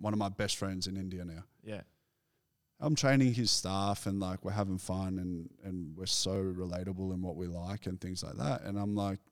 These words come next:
Speaker 1: he's showing me social media. Dude's got, like, one point five million followers and he's cutting all the celebrities in India. I'm like, "Oh, shit. Like, thank, thank God I did this
Speaker 2: Thank God you
Speaker 1: because
Speaker 2: came,
Speaker 1: we've
Speaker 2: yeah.
Speaker 1: got that relationship now," you
Speaker 2: Mm.
Speaker 1: know?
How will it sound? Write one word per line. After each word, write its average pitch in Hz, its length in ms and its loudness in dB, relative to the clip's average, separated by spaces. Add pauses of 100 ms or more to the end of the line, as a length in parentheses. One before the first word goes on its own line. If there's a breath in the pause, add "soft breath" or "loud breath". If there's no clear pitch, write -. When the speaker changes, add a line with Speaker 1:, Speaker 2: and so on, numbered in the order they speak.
(960)
Speaker 1:
he's - 140 -4
showing 117 240 4
me 110 80 4
social 107 380 2
media. 123 380 0 (440)
Dude's 110 220 2
got, 113 180 0
like, 104 160 0
one 95 300 0
point 107 200 0
five 107 220 0
million 110 300 2
followers 98 540 0
and 87 260 -6 (120)
he's 101 140 -4
cutting 92 320 -2
all 123 200 8
the 131 100 8
celebrities 110 560 4
in 107 80 4
India. 101 360 2 (560)
I'm 98 100 -4
like, 92 220 -2 (600)
"Oh, 113 160 -20
shit. - 360 -6 (840)
Like, 87 160 -8 (380)
thank, 107 220 2 (320)
thank 110 200 2
God 107 160 6
I 101 120 4
did 120 200 0
this 90 200 -2
Speaker 2:
Thank 101 100 -4
God 104 60 0 (100)
you 110 60 4
Speaker 1:
because 104 160 2
Speaker 2:
came, 101 80 -2
Speaker 1:
we've 117 100 6
Speaker 2:
yeah. 107 60 0
Speaker 1:
got 120 180 6
that 117 140 4
relationship 131 580 4
now," 92 260 -6 (240)
you 113 100 -6
Speaker 2:
Mm. 110 60 -2
Speaker 1:
know? 123 220 0